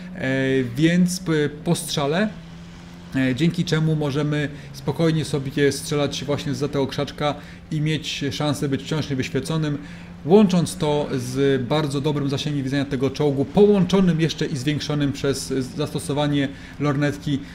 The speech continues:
naprawdę sprawia to, że jest to po prostu, e, cichy,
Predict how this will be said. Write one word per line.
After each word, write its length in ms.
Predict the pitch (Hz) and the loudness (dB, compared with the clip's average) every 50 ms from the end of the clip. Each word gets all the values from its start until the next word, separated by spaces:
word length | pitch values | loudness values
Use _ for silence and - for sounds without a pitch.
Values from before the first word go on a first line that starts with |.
| - - - | -14 -6 -2
naprawdę 680 | 139 147 143 - 160 160 139 143 156 151 147 147 139 143 | -2 0 0 2 2 0 2 2 2 2 2 2 0 -2
sprawia 360 | - - - 156 135 147 135 | -2 -2 0 0 2 0 0
to, 180 | 143 - 147 131 | 0 -2 -2 0
że 160 | 127 135 135 | 2 2 2
jest 180 | 139 139 - | 2 2 0
to 120 | - 143 131 | -2 -4 -2
po 60 | 110 | -2
prostu, 520 | 135 131 - - - - 139 135 135 131 - - 123 123 123 127 123 | -2 -4 -4 -4 -2 0 2 2 2 2 0 -2 -4 -2 0 0 0
e, 40 | 120 | -2
cichy, 560 | 120 - - 175 - - - 156 151 151 143 | -2 0 0 0 0 0 0 0 0 0 0